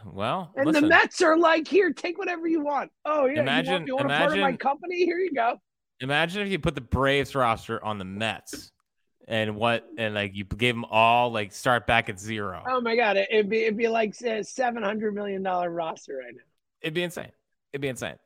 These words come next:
Speaker 2: Yeah.
Speaker 1: Um,
Speaker 2: Yeah.
Speaker 1: so, but I will say
Speaker 2: By the way,
Speaker 1: that
Speaker 2: Carlos Correa, che-, a cheater too. Let's never forget that.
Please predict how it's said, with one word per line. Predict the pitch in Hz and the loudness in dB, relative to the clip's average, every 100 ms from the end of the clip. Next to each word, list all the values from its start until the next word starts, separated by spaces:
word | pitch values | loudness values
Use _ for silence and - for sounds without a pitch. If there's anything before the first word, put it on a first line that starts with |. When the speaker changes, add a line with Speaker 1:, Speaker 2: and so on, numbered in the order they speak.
| _ | _
Speaker 2:
Yeah. | 165 180 175 170 165 156 | 6 8 8 6 6 4
Speaker 1:
Um, | 147 135 | 0 -8
Speaker 2:
Yeah. | - - | -12 -14
Speaker 1:
so, | - 208 185 180 170 156 - _ _ _ | 2 6 8 8 6 4 -2 _ _ _
but | 220 170 139 131 - - _ _ _ - | 8 10 10 6 -4 -16 _ _ _ 4
I | 143 | 6
will | 170 156 | 8 4
say | - 113 95 - _ _ _ 269 | 2 0 0 -4 _ _ _ 8
Speaker 2:
By | 302 | 10
the | |
way, | 262 214 | 12 10
Speaker 1:
that | 233 | 10
Speaker 2:
Carlos | 254 208 | 8 6
Correa, | 226 202 156 | 4 4 2
che-, | - - 185 180 | 0 4 4 6
a | 180 | 0
cheater | - 208 175 131 107 | 2 4 4 2 0
too. | 127 110 | -4 -2
Let's | 127 - | -4 -4
never | 190 165 | -6 -4
forget | 143 127 113 - | -4 -4 -4 -8
that. | 101 107 | -12 -14